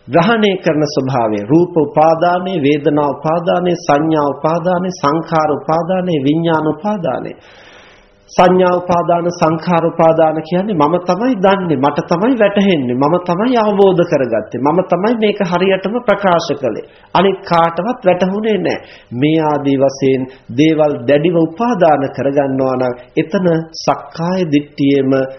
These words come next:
මූලික ස්වභාවයයි ක්‍රියාත්මක වෙන්නේ පින්නතුනේ. ඒ නිසා අපට කරුණු වශයෙන් ගණනය කරලා මේකක්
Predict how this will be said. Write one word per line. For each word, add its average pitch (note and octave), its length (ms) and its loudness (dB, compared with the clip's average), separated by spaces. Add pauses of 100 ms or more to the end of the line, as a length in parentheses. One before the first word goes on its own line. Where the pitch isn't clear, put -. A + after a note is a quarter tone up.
(180)
මූලික E3 600 0
ස්වභාවයයි C3 800 -2
ක්‍රියාත්මක B2+ 680 -2
වෙන්නේ A#2+ 360 -4
පින්නතුනේ. - 480 -10 (320)
ඒ D3 160 2
නිසා C#3 400 0 (360)
අපට D#3 380 0 (360)
කරුණු A3+ 440 0
වශයෙන් F3+ 440 0
ගණනය D3 440 0
කරලා C#3 340 0
මේකක් D#3 320 0